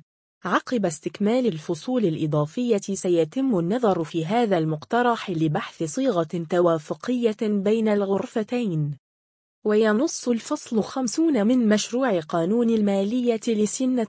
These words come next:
ألفين وستة وعشرون ينص على ضريبة على الثروة بنسبة صفر فاصل خمسة بالمئة بالنسبة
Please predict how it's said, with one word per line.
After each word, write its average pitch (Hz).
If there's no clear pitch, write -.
ألفين 220
وستة 208
وعشرون 185
ينص 220
على 190
ضريبة 202
على 208
الثروة 240
بنسبة 208
صفر 175
فاصل 226
خمسة 247
بالمئة 190
بالنسبة 180